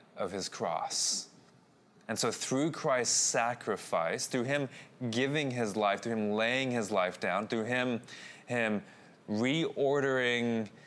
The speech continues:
uh, who is according to the Father's will, right? He, he says, "I only do what the Father tells me to do," right? He shows us what a life lived fully in the Spirit is,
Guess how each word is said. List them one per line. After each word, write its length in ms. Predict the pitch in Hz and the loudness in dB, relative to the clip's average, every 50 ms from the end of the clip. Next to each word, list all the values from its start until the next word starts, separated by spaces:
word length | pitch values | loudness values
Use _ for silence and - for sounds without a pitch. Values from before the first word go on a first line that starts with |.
| - - - - - | -20 -20 -18 -8 -4
uh, 540 | 104 104 101 98 95 92 92 92 95 98 - - - - - - - | -2 0 2 2 4 4 4 4 2 0 -2 -6 -14 -20 -16 -10 -6
who 200 | 131 131 135 131 | -2 0 0 2
is 140 | 131 120 | 2 2
according 400 | 123 110 - - 139 139 135 127 | 0 -2 -2 0 0 0 0 0
to 120 | 110 127 117 | 0 0 0
the 100 | 104 104 | 0 -2
Father's 640 | - - - - 120 117 127 135 131 123 113 98 | -4 -4 -2 2 2 4 4 2 2 0 0 -2
will, 520 | 104 95 98 101 95 98 117 147 175 180 143 | -2 0 2 2 2 2 2 0 -2 -2 -2
right? 340 | 113 98 90 95 127 165 147 | 0 2 2 2 2 0 0
He, 300 | 127 123 135 135 143 117 | -2 0 0 0 0 0
he 100 | 127 131 | -2 -2
says, 200 | - 143 117 117 | 0 0 0 2
"I 140 | - 117 131 | 2 2 2
only 180 | 151 151 139 | 0 0 0
do 160 | 117 110 127 | 0 0 0
what 80 | 127 117 | 0 0
the 80 | 117 104 | -2 -4
Father 400 | - - 127 113 110 107 104 95 | -4 -2 0 2 2 2 2 0
tells 320 | - - 110 104 104 113 | 0 0 0 0 0 0
me 100 | 123 127 | -2 -2
to 80 | 123 127 | -2 -2
do," 320 | 123 131 139 151 170 185 180 - - - - - - - | 0 -2 -2 -2 -2 -6 -8 -12 -18 -20 -20 -20 -10 -4
right? 160 | - 127 143 | -2 0 0
He 80 | 143 127 | 2 2
shows 540 | - - - - 139 123 135 151 156 139 143 | 2 2 2 2 2 2 2 2 2 2 2
us 380 | 120 113 110 - - - - - - - - - - - | 4 4 4 2 2 0 0 -4 -10 -18 -18 -20 -12 -4
what 160 | - 120 117 | 0 2 4
a 80 | 113 107 | 4 2
life 460 | 98 101 104 104 107 120 127 123 - | 2 2 2 4 2 2 0 0 0
lived 160 | 123 117 104 | 0 0 0
fully 360 | - - - 117 110 113 117 | -2 -4 -2 0 2 2 2
in 80 | 113 101 | 2 0
the 60 | 101 | 0
Spirit 560 | 95 - - - - - 110 101 110 120 113 | 0 0 0 0 -2 0 0 2 2 2 2
is, 340 | 113 143 156 165 170 156 - | 2 2 2 2 0 -2 -4